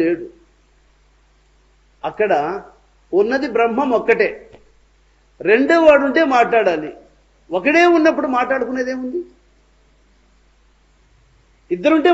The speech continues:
మాట్లాడుకోవాలి. ఒక్కడే ఉండేటప్పుడు మాట్లాడేదేముంది? ఎవరితో మాట్లాడతావు? ఎవరు లేనప్పుడు ఎవరితో మాట్లాడతావు చెప్పు? ఒకడే ఉంటే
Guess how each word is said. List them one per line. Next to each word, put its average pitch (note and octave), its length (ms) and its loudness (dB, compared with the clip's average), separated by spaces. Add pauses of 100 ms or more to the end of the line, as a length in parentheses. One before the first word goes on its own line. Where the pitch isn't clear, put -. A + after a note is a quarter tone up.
మాట్లాడుకోవాలి. G3+ 680 2 (420)
ఒక్కడే F4+ 420 2
ఉండేటప్పుడు D4+ 460 0
మాట్లాడేదేముంది? C#4+ 680 0
ఎవరితో C#4+ 300 0
మాట్లాడతావు? C4 420 -2 (480)
ఎవరు C#4 300 2
లేనప్పుడు C4+ 360 -2
ఎవరితో B3+ 280 -2
మాట్లాడతావు A3+ 400 -4
చెప్పు? A3 180 -8 (460)
ఒకడే G3+ 260 -4
ఉంటే B3+ 100 -4